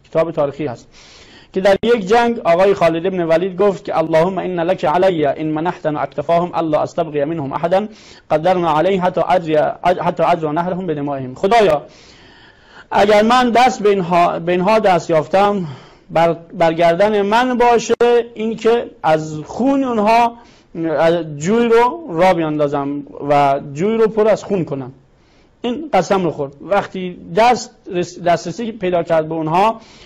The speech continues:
دستور داد که الاثر، الاثر، مردم رو فقط اسیر بگیرید، لا تقتلوا، کسی رو نکشید مگر اینکه امتناع کنه. انقدر از مردم کشتن تا اینکه خون جاری شد.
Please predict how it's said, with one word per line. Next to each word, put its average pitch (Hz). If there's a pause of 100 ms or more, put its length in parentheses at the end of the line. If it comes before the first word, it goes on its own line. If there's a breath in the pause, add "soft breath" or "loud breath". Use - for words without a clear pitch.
(200 loud breath)
دستور 180
داد 233 (100)
که 185
الاثر، 202
الاثر، 151
مردم 233
رو 254
فقط 220
اسیر 175
بگیرید، 147
لا 208
تقتلوا، 160
کسی 208
رو 214
نکشید 220
مگر 208
اینکه 214
امتناع 165
کنه. 135 (800 loud breath)
انقدر 254
از 208
مردم 196
کشتن 240 (100)
تا 151
اینکه 208 (240 loud breath)
خون 233 (140)
جاری 147
شد. 123